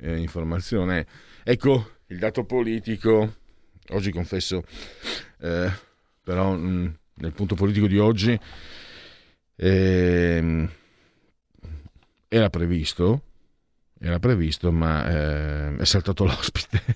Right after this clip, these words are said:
Sapete che sono un paresiarco, vi dico le cose come stanno, sto lì a, tanto cosa cambia? Ehm, anzi, è meglio che ve lo dica che ho, che ci ho pensato di parlare della crisi nei cinque Stelle per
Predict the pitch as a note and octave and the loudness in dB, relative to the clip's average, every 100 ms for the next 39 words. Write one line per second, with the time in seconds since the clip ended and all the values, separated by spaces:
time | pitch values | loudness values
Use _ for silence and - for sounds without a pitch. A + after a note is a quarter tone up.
0 | - - G3 G#3+ F#3 D3+ - G#2+ G2 F#2+ | -4 -4 -2 -2 -2 -2 -2 0 2 2
1 | F2+ G2 F#2 G2 G#2+ F#2 F#2 F#2 E2+ E2+ | 2 2 2 2 2 2 2 2 0 -2
2 | E2 E2+ E2 E2+ E2+ E2 F#2+ F2 E2 E2 | 0 0 0 -2 -4 -4 -4 -4 -6 -6
3 | E2 D#2 D#2+ D#2 D#2 D2+ D2+ - B2 F#2 | -6 -4 -4 -4 -4 -4 -4 -2 -2 -2
4 | - - - - G2 - - F2+ D2+ D2 | -6 -12 -16 -4 -2 0 0 0 0 -2
5 | D2+ - _ - _ D#2 D#2 D#2 D2+ D2+ | -4 -8 _ -20 _ -6 -2 -2 -2 -2
6 | D2 C#2+ C2+ - A2+ A2 - D2 - _ | -4 -6 -6 -2 0 0 -4 -10 -12 _
7 | - F2 G#2 F2+ E2+ E2+ F2+ A2 F#2 D#2+ | -4 0 0 2 0 0 0 0 0 0
8 | E2+ - - F#2 G#2+ G2 E2+ B2 A#2+ G#2 | -2 -4 -8 -2 -2 0 0 2 2 0
9 | F2 D#2+ G#2 F#2+ E2+ F2 F2 F2 - F2+ | -4 -2 0 0 0 0 0 0 0 -2
10 | F2+ E2 - - D#2+ D#2+ E2 D#2 D#2 | -2 -2 -6 -8 -6 -2 -2 -2 -4